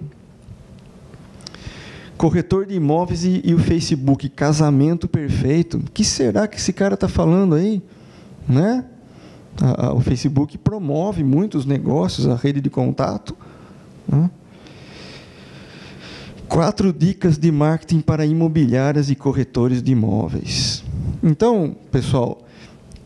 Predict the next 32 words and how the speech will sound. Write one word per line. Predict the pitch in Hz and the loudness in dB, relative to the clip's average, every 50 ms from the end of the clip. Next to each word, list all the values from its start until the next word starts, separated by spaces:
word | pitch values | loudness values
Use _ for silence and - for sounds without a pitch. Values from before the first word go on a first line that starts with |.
| - - | -8 -2
tudo | - 196 214 226 220 165 143 131 | 0 2 2 2 2 0 -2 -4
que | - 143 | -4 -2
vocês | 123 123 123 - - 123 117 123 127 - - - | -2 -2 -2 0 0 -2 -2 -2 -4 -4 -2 0
imaginarem, | - 135 127 120 - 120 123 131 123 139 151 151 143 139 | 2 2 2 2 2 2 2 2 2 2 2 2 0 0
eu, | 135 127 - | -2 -2 0
eu | 147 131 | -2 -2
fiz | - 165 156 | -2 -2 -2
essa | 165 - - | -2 0 0
brincadeira | 139 135 147 139 135 123 135 120 117 120 131 127 123 | 0 0 0 0 0 0 0 -2 0 2 0 0 0
aqui | 120 - 123 | 0 -2 -2
também, | - 127 117 120 127 143 151 139 - - - - - - - - - - - - - - - - | -2 0 0 2 2 2 2 0 -4 -8 -18 -16 -16 -16 -16 -16 -18 -20 -20 -20 -20 -20 -10 -4
há | - 131 | -2 0
um | 120 120 | 0 2
mês | 127 131 127 127 113 123 | 2 2 2 2 0 0
atrás, | 107 - - 117 123 131 | -2 0 0 0 0 0
nós, | 143 139 139 - - - | 0 -4 -6 -6 -4 -2
nós | 143 127 - - | -2 -2 -2 -2
tínhamos | - - 143 143 139 135 | -2 0 2 2 2 2
aqui | 131 120 110 - - 143 | 0 -2 -2 -2 -2 0
setenta | 123 - 139 135 - - 165 180 190 202 190 - 180 156 | 0 2 0 -2 0 0 0 2 2 0 0 2 2 2
donos | 135 123 147 156 160 160 151 143 | 2 2 2 2 2 2 0 0
de | 143 147 | -2 -4
padarias, | - - 147 151 139 143 139 127 135 131 131 127 131 - - - - - - - - - - - - | -2 -2 -2 0 0 2 2 2 2 0 0 0 -2 -4 -6 -10 -10 -14 -20 -20 -20 -20 -18 -10 -4
é, | - 139 131 127 123 | 0 2 2 2 2
de | 123 - | 0 0
pizzarias. | - 170 165 - - - 151 120 117 123 120 101 - - - - - - - - - - - - - - - | 0 -2 -2 -2 -2 0 2 2 2 2 0 0 -2 -4 -6 -8 -10 -14 -20 -20 -20 -20 -20 -20 -14 -4 0
E | - | 0
eu | 170 175 | 2 2
fiz | - 185 175 165 | 2 2 2 4
a | 180 | 4
mesma | 165 170 170 170 180 | 4 4 2 2 2
pergunta. | 175 - 190 185 185 175 160 151 147 139 - - 175 | 2 2 2 2 4 4 4 4 4 2 0 -4 -8